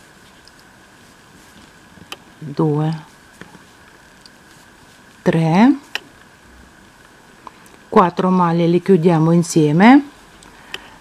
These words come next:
ok? Faccio tre catenelle, una, due e tre, e sopra maglia alta a rilievo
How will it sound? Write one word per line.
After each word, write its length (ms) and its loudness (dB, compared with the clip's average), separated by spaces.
ok? 320 4
Faccio 640 2
tre 280 4
catenelle, 920 2
una, 480 4
due 600 0
e 180 -4
tre, 440 2
e 160 4
sopra 600 2
maglia 480 4
alta 360 2
a 100 2
rilievo 720 4